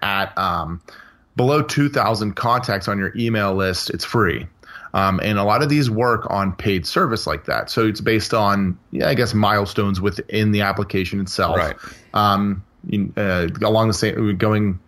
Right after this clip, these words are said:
Speaker 1: with MailChimp, you start to pay after that. And they have tiers, I believe. Um, and that's where their pricing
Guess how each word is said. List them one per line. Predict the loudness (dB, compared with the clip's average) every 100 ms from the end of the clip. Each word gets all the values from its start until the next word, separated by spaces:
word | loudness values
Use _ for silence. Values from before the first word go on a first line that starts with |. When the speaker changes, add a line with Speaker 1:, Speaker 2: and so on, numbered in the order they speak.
| _ -4
Speaker 1:
with | 0 0 2
MailChimp, | 0 0 0 0 0
you |
start | 0 -2 -2
to |
pay | -4 -2 0 0
after | 0 0 0 0
that. | 0 0 -4 -16 -16 -2
And | 2 2
they |
have | 4 2 -2
tiers, | -2 0 0 0
I | -2
believe. | 0 0 0 0 -4 -14 -18 -2
Um, | 0 2
and | 2
that's | 0 0
where | 2
their | 2
pricing | 0 0 0 0 -2 -2